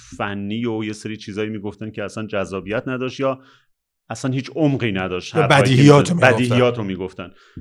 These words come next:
Speaker 1: ولی رضا تونست در واقع هنری که داشت، این که در عین حالی که، اه، داره خیلی فنی نکته‌هایی میگه که اصلاً ما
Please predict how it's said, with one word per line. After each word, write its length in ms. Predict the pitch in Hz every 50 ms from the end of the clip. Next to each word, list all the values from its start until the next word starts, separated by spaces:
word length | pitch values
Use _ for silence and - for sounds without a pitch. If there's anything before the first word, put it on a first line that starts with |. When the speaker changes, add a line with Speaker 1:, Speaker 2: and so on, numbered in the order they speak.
| - _
Speaker 1:
ولی 340 | 117 113 131 131 127 - - -
رضا 280 | 117 107 90 113 127
تونست 420 | 127 120 131 117 117 123 120 - -
در 160 | 117 104 101
واقع 180 | 98 98 95 110
هنری 320 | 113 110 107 110 113 120
که 120 | 117 123
داشت، 220 | 104 110 107 - 120
این 80 | 113
که 80 | 107 117
در 220 | 101 107 101 98 95 95 104 117
عین 180 | 123 127 127
حالی 340 | 120 107 101 101 95 92 92
که، 320 | 90 _ 98 95 92 92 - _ _ _ _ _ _ _ _ _ _ _ _ _ -
اه، 340 | 98 95 92 92 92 92 90
داره 260 | 78 92 95 104 98
خیلی 360 | - - - 117 123 110 107
فنی 560 | - - - 104 92 90 92 95 107 120 113
نکته‌هایی 500 | 110 104 101 95 - - 120 107 113 123
میگه 220 | 123 117 101 117 110
که 160 | - 120 107
اصلاً 280 | 92 - 120 113 110 110 _ _ -
ما 460 | 98 101 101 101 101 101 - -